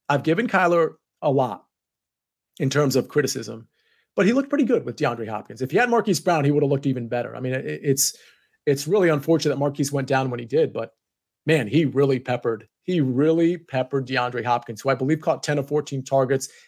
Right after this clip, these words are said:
and had a forty-eight percent target share. Like, stop and think about that for a second. Forty-eight percent target share is absolutely incredible.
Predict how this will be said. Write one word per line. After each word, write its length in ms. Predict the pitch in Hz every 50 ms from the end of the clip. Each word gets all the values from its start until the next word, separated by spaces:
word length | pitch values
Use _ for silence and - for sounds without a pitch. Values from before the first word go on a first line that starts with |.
| _
and 80 | - 151
had 120 | 143 147
a 80 | 143 131
forty-eight 880 | - - - - 160 160 180 190 208 226 214 - - 160 165 165 - _
percent 440 | - 156 143 - 147 139 131 131 - _ _ _ _ _ -
target 280 | 131 127 120 120 -
share. 320 | - - 113 90 80 - _ _ _ _ _ _ _ _ _ _ _ _ _ _ _ _ _ _ _ _ _ -
Like, 180 | 120 117 - _ _ _ _ -
stop 320 | - - 180 147 - -
and 100 | 131 107
think 140 | 131 120 -
about 200 | - 110 110 -
that 160 | - - -
for 80 | - 113
a 60 | 110
second. 340 | - - - - - - - _ _ _ _ _ _ _ _ _ _ - -
Forty-eight 640 | - 180 175 196 202 202 202 - - 170 170 170 170
percent 380 | - 165 151 - - 135 - -
target 320 | 139 127 123 120 113 104
share 320 | - - 120 110 104 104 _ _ _ _ _ _ _ _ _ _ _ _ _ _ _ _ _ -
is 340 | 196 151 143 131 135 - - -
absolutely 600 | 151 156 165 156 - - 160 143 147 135 135 127
incredible. 580 | 127 127 123 - 131 135 127 123 123 120 -